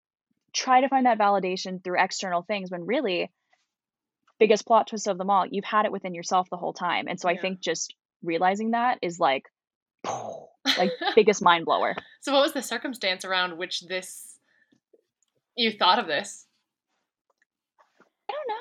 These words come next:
Speaker 1: know. I think it was just, I don't even know if I had a specific instance. I think it was just sort of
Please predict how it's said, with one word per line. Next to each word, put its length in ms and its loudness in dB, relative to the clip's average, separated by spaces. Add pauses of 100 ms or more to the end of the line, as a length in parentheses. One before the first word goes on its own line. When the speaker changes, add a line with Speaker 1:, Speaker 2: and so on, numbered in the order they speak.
Speaker 1:
know. 120 6
I 80 4
think 240 -10
it 100 2
was 200 -2
just, 580 0 (1040)
I 80 -4
don't 140 -2
even 160 0
know 120 4
if 100 0
I 60 6
had 200 2
a 40 -2
specific 520 -2
instance. 440 -4
I 120 4
think 200 -2
it 80 0
was 160 0
just 260 2
sort 200 4
of 320 4